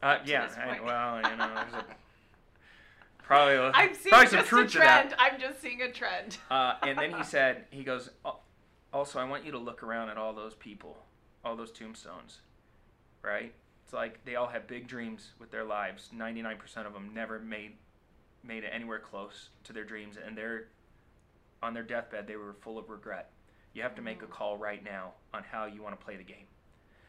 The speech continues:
Speaker 1: And I left there, and I was different. He allowed me to discover the truth. He could have lectured me.
Speaker 2: Mm-hmm, mm-hmm.
Speaker 1: He could have j-, just, you know, pu-, put me in an environment where he's like, "All right, let's get out a whiteboard," and he could have, you know,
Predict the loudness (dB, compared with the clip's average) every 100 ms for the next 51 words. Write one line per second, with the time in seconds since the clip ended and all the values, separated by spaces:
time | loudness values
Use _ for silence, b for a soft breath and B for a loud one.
0 | b b b b _ _ _ _ -12 -8
1 | -6 -2 -4 -4 -6 -6 -6 -10 -12 -8
2 | -8 -8 -14 -18 -20 _ _ _ -20 -16
3 | -10 -8 -2 -2 -2 -4 -14 -16 -16 -16
4 | -12 -8 -8 -10 -14 -16 -16 -10 -8 -6
5 | -6 -8 -14 -16 -20 _ -20 -20 -20 -20
6 | -20 -20 _ _ -14 -8 -4 -4 -6 -12
7 | -20 _ -20 -14 -12 -10 -12 -10 -8 -8
8 | -10 _ -18 -18 -18 -20 -12 -10 -8 -8
9 | -6 -8 -4 -4 -4 -8 -10 -8 -8 -2
10 | -2 -2 -6 -8 2 2 4 0 -4 -6
11 | -6 -6 -10 -14 -12 -12 -12 -14 _ _
12 | _ -12 -10 -10